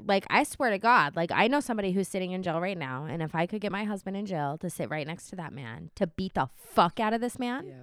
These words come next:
Speaker 1: I would do it, and then I would bail my husband out, and I would deal with the consequences.
Speaker 2: Remember, I bought,
Speaker 1: Like,
Speaker 2: I bought
Speaker 1: like,
Speaker 2: some
Speaker 1: let's not give consequences to people who are, um, being the voice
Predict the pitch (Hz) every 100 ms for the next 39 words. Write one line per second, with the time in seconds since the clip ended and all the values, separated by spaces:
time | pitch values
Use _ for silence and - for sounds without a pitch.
0 | 131 131 _ _ - - 277 294 381 427
1 | 269 - 262 262 262 262 262 254 254 285
2 | 262 277 403 - 220 240 285 226 233 233
3 | 247 311 359 - 196 165 165 156 160 170
4 | 151 175 233 247 - 175 190 214 285 285
5 | 262 277 285 302 - 359 285 359 359 -
6 | 269 247 294 - 277 277 302 - 294 269
7 | 254 226 247 269 294 269 254 220 214 208
8 | - 196 196 196 214 233 233 208 202 185
9 | 247 - -